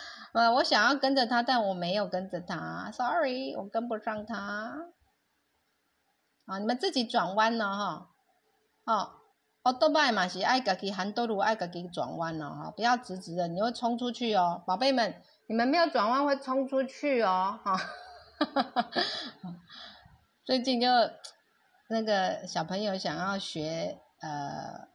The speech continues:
之前啦哈，想要学摩托车嘛。啊，我们不是会到那个练习场去练习嘛？啊，明明就是很简单的哈，直直的线，这骑起来就是很害怕。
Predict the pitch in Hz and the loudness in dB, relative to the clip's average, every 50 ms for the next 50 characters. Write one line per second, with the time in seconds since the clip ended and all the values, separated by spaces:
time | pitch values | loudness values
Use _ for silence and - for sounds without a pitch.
0 | _ _ - - 220 220 - - 160 143 151 156 143 139 143 151 156 151 165 175 | _ _ -10 -8 -8 -6 -4 -4 -4 -4 -4 -4 -6 -6 -6 -8 -8 -8 -8 -8
1 | 160 170 202 214 - 160 156 160 156 156 165 180 190 190 - - 170 175 175 170 | -8 -8 -8 -10 -10 -10 -10 -8 -8 -8 -8 -8 -8 -8 -8 -8 -6 -6 -6 -6
2 | 143 - - - _ _ _ _ _ _ - - _ _ _ _ _ _ _ _ | -8 -10 -12 -16 _ _ _ _ _ _ -20 -20 _ _ _ _ _ _ _ _
3 | _ _ _ _ _ _ _ _ _ _ - - - - _ _ - 180 180 180 | _ _ _ _ _ _ _ _ _ _ -20 -20 -20 -20 _ _ -6 -2 -2 -2
4 | 165 160 160 156 170 170 170 - 196 196 202 190 190 190 190 185 190 185 185 180 | -2 -2 -6 -6 -6 -8 -6 -6 -4 -4 -4 -2 -2 -2 -2 -2 -4 -6 -6 -6
5 | 170 170 202 202 180 170 - 151 160 - 165 147 143 135 - 160 165 175 160 156 | -6 -4 -4 -4 -4 -6 -6 -8 -10 -10 -10 -12 -12 -10 -10 -8 -6 -6 -6 -8
6 | 143 - - - - 135 117 - - - _ _ _ _ _ _ _ _ _ _ | -8 -10 -12 -12 -12 -14 -14 -16 -16 -18 _ _ _ _ _ _ _ _ _ _
7 | _ - 294 311 294 247 233 233 233 233 254 247 233 - 254 269 226 170 185 190 | _ 0 2 4 6 6 6 4 2 2 2 0 0 0 -2 -2 0 -2 -2 -2
8 | 196 165 135 139 - 170 160 160 165 156 151 151 151 147 151 151 - - - 202 | -2 -4 -4 -2 -2 -2 -2 -2 -2 -4 -4 -4 -6 -6 -8 -8 -10 -10 -10 -10
9 | 208 - - 156 151 156 147 143 - - 180 165 147 160 202 208 208 - - 175 | -10 -10 -10 -6 -4 -4 -4 -4 -6 -4 -4 -4 -2 -2 -4 -4 -4 -6 -8 -8
10 | 180 - 170 143 143 151 151 165 170 180 160 123 117 120 131 139 139 - 139 - | -8 -6 -6 -6 -6 -6 -8 -8 -8 -8 -8 -8 -6 -8 -8 -8 -8 -10 -12 -12
11 | - - | -12 -12